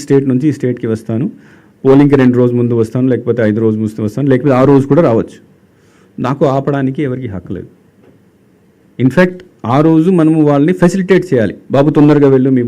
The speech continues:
ఓటు వేసిరండి." Anybody valid voter cannot and should not be stopped on the day of poll or before the day of poll. Movement restriction లేదు. As I said, there is only one condition.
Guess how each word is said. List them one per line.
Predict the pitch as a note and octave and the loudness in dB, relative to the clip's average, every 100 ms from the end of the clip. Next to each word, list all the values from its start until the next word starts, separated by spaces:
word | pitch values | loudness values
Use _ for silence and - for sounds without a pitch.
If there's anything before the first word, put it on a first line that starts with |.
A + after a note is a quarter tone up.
| A#2+ | -4
ఓటు | A#2+ | -4
వేసిరండి." | A2 G#2+ G2 - - - _ _ _ _ _ _ _ _ - | -6 -8 -14 -10 -12 -12 _ _ _ _ _ _ _ _ 2
Anybody | E3 A3+ G3+ F3+ G#3+ G#3+ - _ G2 G2 | 4 6 4 4 2 -2 -6 _ -8 -2
valid | B2+ D#3+ F#3 C#3+ | 2 4 2 2
voter | A#2+ A#2 A2 - - _ _ _ - _ _ _ - | 0 2 0 -4 -12 _ _ _ -20 _ _ _ -2
cannot | C#3+ E3+ G3 G3 | 2 2 0 0
and | D#3 | -2
should | - B2 | -2 -4
not | C3 C3 | -2 -2
be | A#2+ A2 | -6 -6
stopped | G#2+ D#3 - - _ - A#2 | -6 -8 -10 -20 _ -6 -2
on | D#3 | 0
the | D#3+ | 2
day | D3 D3 | 2 2
of | C#3 | 0
poll | D#3+ B3+ - - | -4 -4 -8 -4
or | C3 F3 | -2 0
before | C#3+ C#3 C3 | -2 -2 -2
the | B2+ - | -2 -4
day | A#2 B2 | -8 -8
of | - - | -10 -8
poll. | F3+ - _ _ _ _ - | -8 -10 _ _ _ _ -2
Movement | B2 D3+ E3 - | 2 4 2 -2
restriction | - A2 - F#2+ | -8 -10 -8 -6
లేదు. | E2+ - - _ _ _ _ _ - | -6 -10 -18 _ _ _ _ _ 0
As | E3+ G#3 | 2 2
I | G3 | 2
said, | E3 | 0
there | D3 F3+ | 0 0
is | D3+ | 2
only | E3+ G#3 E3+ C3+ | 2 2 0 2
one | F#3+ G3 - - - _ _ _ _ _ C3 | 2 0 -6 -16 -20 _ _ _ _ _ 0
condition. | C3+ C#3+ - | 2 2 -2